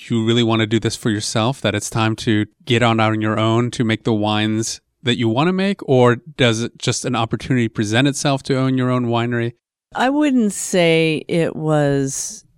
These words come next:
Speaker 2: that I wanted to be on my own. There was a wine in my, inside of me that needed to get out. I love the wines of the world and knew that some of the best vineyards in Napa are up in the hills, and they make beautiful, beautiful wines.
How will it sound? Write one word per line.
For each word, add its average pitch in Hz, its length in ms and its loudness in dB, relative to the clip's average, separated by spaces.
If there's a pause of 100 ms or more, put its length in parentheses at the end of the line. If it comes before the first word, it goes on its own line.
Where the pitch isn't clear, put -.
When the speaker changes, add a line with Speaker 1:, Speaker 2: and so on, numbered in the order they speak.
(280)
Speaker 2:
that 151 200 0
I 139 120 2
wanted 147 480 -2
to 139 60 -6
be 135 180 -2
on 127 120 -2
my 120 280 -2
own. 120 400 -2 (200)
There 170 220 0
was 160 240 0
a 156 100 0
wine 170 460 0
in 156 180 2
my, 139 320 0 (320)
inside 139 720 -2
of 123 180 -4
me 113 340 -2
that 131 160 -4
needed 123 360 0
to 117 60 -4
get - 320 -6
out. 101 280 -2 (360)
I 160 80 0
love 170 340 4
the 170 80 2
wines 147 420 0
of 131 160 -6
the 135 100 -4
world 120 440 -2 (180)
and 123 560 -2 (340)
knew 175 840 4 (180)
that 143 460 2 (180)
some 254 240 4
of 240 80 2
the 214 80 4
best 180 320 2
vineyards 156 520 2
in 156 200 0
Napa 135 380 2
are 135 220 0
up 131 200 -4
in 123 120 2
the 123 80 0
hills, 117 420 -2
and 135 100 -2
they 131 80 2
make 131 300 -2
beautiful, 143 460 -2
beautiful 123 460 0
wines. 113 460 -2